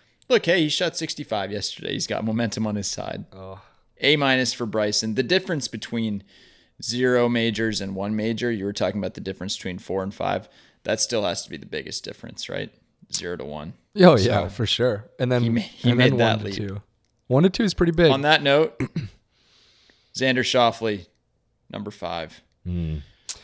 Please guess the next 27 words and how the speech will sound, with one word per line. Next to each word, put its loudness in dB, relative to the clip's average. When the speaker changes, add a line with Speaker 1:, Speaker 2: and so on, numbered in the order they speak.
Speaker 2:
Okay, 4
so 4
if -4
you -2
just 2
break 4
it 4
out, 2
Xander 2
played 2
really 4
well 6
at, -4
at 0
Harding 2
Park. -2
<clears throat> -6
Excuse 2
me. -2
He 4
played 10
really 8
well 10
at 2
Winged 2
Foot. -6
Um, -4